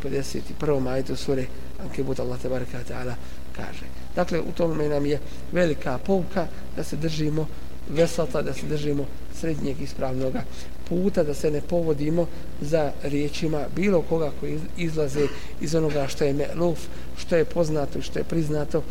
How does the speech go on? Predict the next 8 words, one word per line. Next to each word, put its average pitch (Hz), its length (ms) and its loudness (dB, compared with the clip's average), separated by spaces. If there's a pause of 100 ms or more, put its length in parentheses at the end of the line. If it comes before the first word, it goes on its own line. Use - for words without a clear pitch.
(360)
što - 220 0
je 156 140 4
utemeljeno 139 560 2
ovim 147 260 0 (280)
šerijatom, 160 600 2 (320)
nikakve 165 600 2 (1400)
izjave, 151 580 2
nikakve 156 600 0